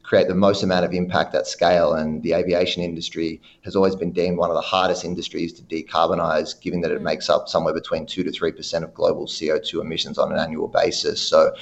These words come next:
Speaker 1: we've focused our business towards, you know, working on how we can create sustainable fuels, aviation fuel being one of them.
Speaker 2: So what are some of the biggest challenges to growing scale? I mean, is it an expensive process? Is it time consuming? Walk me through some of the challenges.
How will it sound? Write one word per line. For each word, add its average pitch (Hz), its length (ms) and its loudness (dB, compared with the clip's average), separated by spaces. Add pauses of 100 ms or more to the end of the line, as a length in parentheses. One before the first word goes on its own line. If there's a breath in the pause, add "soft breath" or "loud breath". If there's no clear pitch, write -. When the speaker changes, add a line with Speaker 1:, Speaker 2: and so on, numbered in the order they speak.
(160 loud breath)
Speaker 1:
we've 87 160 -4
focused - 400 2
our 78 160 4
business 85 320 0
towards, 78 640 2
you 78 80 -6
know, 80 80 -2
working 85 320 2
on 78 100 2
how 85 200 4
we 82 100 0
can 87 240 -12
create 82 400 0
sustainable 82 560 -2
fuels, 82 540 -2
aviation 85 480 0
fuel 80 200 -8
being 76 240 -6
one 76 120 -2
of 80 80 -6
them. - 160 -8 (640 loud breath)
Speaker 2:
So 349 180 0
what 349 260 6
are 311 280 6
some 277 160 -4
of 247 60 -2
the 226 60 0
biggest 220 320 2
challenges 214 520 -2
to 240 80 -6
growing 214 400 0
scale? 214 400 0
I 196 100 0
mean, 202 220 -6
is 214 160 -8
it 220 40 -4
an 208 140 -6
expensive 226 560 -4
process? 285 600 2
Is 208 160 -6
it 208 160 -6 (100)
time 277 260 2
consuming? 254 540 -4 (180 loud breath)
Walk 262 200 2
me 285 80 -2
through 269 160 -4
some 262 100 -6
of 233 60 -2
the 226 80 -2
challenges. 202 720 -2